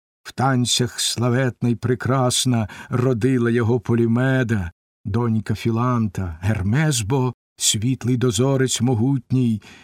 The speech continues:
дівчину ту покохав, уздрівши її в хороводі,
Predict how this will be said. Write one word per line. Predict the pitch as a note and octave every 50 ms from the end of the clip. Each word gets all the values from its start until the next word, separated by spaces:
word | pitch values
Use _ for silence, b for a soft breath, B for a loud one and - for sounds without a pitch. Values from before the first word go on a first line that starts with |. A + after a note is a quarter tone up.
| B B B _
дівчину | - F#2 G#2+ D#3+ D#3+ D3 C3+ A#2 - - B2+ A#2 A#2 A#2
ту | A2 - A#2+ A#2 A#2 G#2+
покохав, | - - A2+ - - A2+ - - C3 C#3 D3 D3 C3+ B2 A#2 G#2 - _ _ _ _ _ _
уздрівши | D#3 C3 G#2+ G2 G2 A2 B2+ D3 D3+ C#3+ B2+ A2+ - - B2
її | A#2+ A#2 A#2+ B2 C#3 C3+
в | A#2+ G#2
хороводі, | - - A2+ B2+ C#3 C#3+ C#3+ D#3 E3 D#3+ D#3+ D#3 C#3+ A#2 A#2+ A#2 A2 G2 F2+